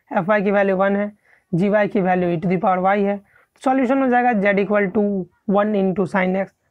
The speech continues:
plus e to the power y cos x। हमारे पास जो इक्वेशन था क्या था, एफ Y sin x plus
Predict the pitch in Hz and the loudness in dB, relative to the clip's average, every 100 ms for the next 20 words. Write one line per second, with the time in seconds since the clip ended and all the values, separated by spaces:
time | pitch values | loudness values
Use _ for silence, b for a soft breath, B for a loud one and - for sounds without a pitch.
0 | - 220 214 370 226 208 196 190 185 185 | -4 0 0 -2 -2 0 0 0 0 2
1 | 185 185 208 165 185 151 _ b b b | 0 -2 -4 -6 -6 -10 _ b b b
2 | - 208 233 233 247 247 220 208 190 226 | -4 0 0 0 0 0 0 0 0 0
3 | 202 180 175 - _ _ - 214 240 214 | -2 -4 -6 -12 _ _ -2 0 0 0
4 | 202 185 202 202 220 233 - - - - | 0 0 0 2 0 -6 -14 -20 -12 -2
5 | 196 196 208 233 - _ _ _ _ _ | 0 2 0 -2 -8 _ _ _ _ _
6 | _ _ _ _ _ _ - 208 233 | _ _ _ _ _ _ -2 0 0